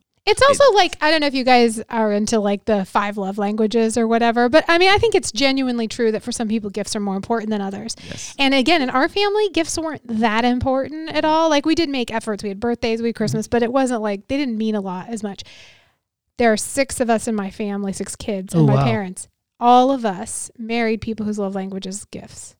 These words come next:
Speaker 1: One of them.
Speaker 3: Mm, interesting.
Speaker 1: It is
Speaker 2: Wow.
Speaker 1: really challenging with in-laws because then, like,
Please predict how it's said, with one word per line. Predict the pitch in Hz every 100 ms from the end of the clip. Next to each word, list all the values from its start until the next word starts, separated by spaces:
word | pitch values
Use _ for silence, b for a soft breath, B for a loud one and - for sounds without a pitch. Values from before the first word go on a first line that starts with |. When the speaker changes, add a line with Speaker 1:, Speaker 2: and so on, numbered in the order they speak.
| _ _ 226
Speaker 1:
One | 220 208
of | 233
them. | 247 262 254 202
Speaker 3:
Mm, | 160
interesting. | 220 - - -
Speaker 1:
It | 294
is | 302 277
Speaker 2:
Wow. | 185 180 170 196
Speaker 1:
really | 349 427 403
challenging | - 349 392 359 262
with | 247
in-laws | 285 320 254
because | 262 262 247 233
then, | 262 254 247 -
like, | 254 233